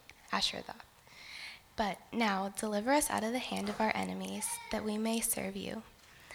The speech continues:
The Lord sent Jerubbaal and Barak and Japheth and Samuel and delivered you out of the hand of your enemies on every side,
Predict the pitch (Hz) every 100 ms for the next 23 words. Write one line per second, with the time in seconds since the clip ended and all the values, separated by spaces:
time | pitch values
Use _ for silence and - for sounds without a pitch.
0 | - - - 226 220 233 - 254 247 -
1 | 208 202 - 202 208 - - - - 226
2 | 226 214 185 - - 214 208 190 185 240
3 | 233 - 240 - 190 185 185 190 202 214
4 | 202 190 196 214 226 208 185 202 214 202
5 | 185 190 190 202 - 180 185 185 - -
6 | - - - - - 214 - 202 208 -
7 | 190 - 208